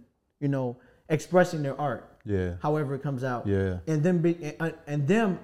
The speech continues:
Speaker 1: I would love for them to be able to balance it. Like, I've, I've been trying to do, balance it with everything, you know,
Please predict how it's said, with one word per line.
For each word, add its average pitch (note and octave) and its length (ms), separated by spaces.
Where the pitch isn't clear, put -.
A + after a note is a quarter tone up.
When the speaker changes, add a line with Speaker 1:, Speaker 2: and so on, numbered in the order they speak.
Speaker 1:
I C#3+ 60
would D3 120
love D3+ 140
for - 80
them C#3+ 160
to B2+ 80
be C#3+ 100
able B2 120
to A#2+ 40
balance C3 380
it. G2+ 100
Like, C3+ 160
I've, D3 220
I've B2 120
been B2 100
trying A#2+ 240
to A2 40
do, G#2+ 60
balance B2 400
it G2+ 140
with A2 240
everything, A2 460
you C3+ 80
know, A2 240